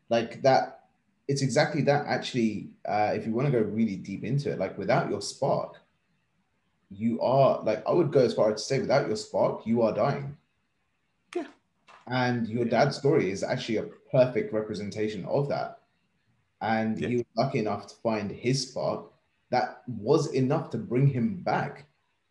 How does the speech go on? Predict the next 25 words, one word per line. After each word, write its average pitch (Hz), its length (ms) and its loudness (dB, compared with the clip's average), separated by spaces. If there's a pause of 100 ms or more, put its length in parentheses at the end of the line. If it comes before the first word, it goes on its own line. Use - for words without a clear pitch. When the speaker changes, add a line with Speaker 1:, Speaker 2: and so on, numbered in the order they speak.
(440)
Speaker 1:
Like, 117 120 -6
how 160 200 4
insane 147 420 2
is 107 140 -2
that? - 120 -10
How 135 580 2
amazing 113 540 0
is 82 140 -10
that? - 280 -12 (760)
Speaker 2:
Yeah, - 180 -2
ex-, - 320 0
Speaker 1:
Um, - 60 0
Speaker 2:
exactly. 127 420 -2
Crazy, 135 360 0
right? 131 280 0
So 139 320 4 (880)
we, 117 220 6
we 113 160 6
then 123 200 6
put 123 140 0
up, 80 100 -4
like, 92 140 2
a - 40 -6
picture 101 280 0
of 92 120 -4